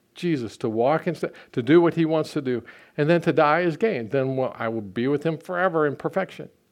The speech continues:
He says, th-, we long, that's what we long for. Every,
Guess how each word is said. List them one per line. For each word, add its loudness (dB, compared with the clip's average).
He -4
says, -2
th-, -12
we 4
long, 4
that's 4
what 6
we 6
long 4
for. -4
Every, 0